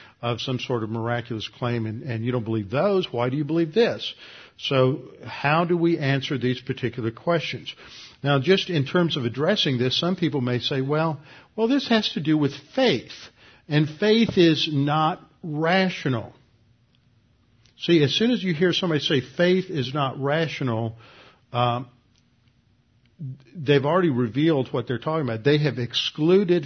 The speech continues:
faith as having anything to do with knowledge. Now, biblically speaking, faith is another basis for knowledge, because faith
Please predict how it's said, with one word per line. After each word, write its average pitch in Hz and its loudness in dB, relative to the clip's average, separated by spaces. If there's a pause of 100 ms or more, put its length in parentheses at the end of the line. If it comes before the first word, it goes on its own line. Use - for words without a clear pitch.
(120)
faith 117 0 (720)
as 123 0
having 135 2
anything 170 2
to 139 -2
do 135 2
with 123 0
knowledge. 131 -4 (400)
Now, 131 4
biblically 147 2
speaking, 120 -2 (260)
faith 160 2 (100)
is 143 0
another 147 0 (260)
basis 123 0 (240)
for 170 2
knowledge, 175 -4 (320)
because 143 0 (140)
faith 214 2